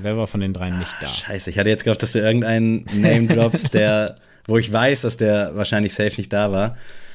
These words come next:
Speaker 2: Äh, Materia könnte zweitausendvierzehn durchaus da gewesen sein.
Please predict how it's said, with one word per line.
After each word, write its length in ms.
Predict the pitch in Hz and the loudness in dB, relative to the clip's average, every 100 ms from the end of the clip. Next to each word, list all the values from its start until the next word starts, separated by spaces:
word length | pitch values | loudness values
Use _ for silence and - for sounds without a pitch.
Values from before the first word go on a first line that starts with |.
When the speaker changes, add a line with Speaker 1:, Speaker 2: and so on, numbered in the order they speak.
| - - - | -16 -14 -6
Speaker 2:
Äh, 420 | 104 104 104 104 104 | 0 2 2 2 0
Materia 460 | 107 - 120 131 | -2 0 0 0
könnte 260 | 123 123 117 | 0 -2 -2
zweitausendvierzehn 840 | 120 117 117 110 113 117 110 117 | 0 0 0 -4 -2 -2 -2 -2
durchaus 680 | 107 110 - 98 107 - - - | -2 -4 -6 -4 -4 -4 -8 -6
da 280 | 87 95 | -4 -2
gewesen 500 | 98 92 90 87 90 | -2 -2 -2 -2 -4
sein. 640 | 85 87 85 92 101 120 | -6 -6 -2 -2 -2 -4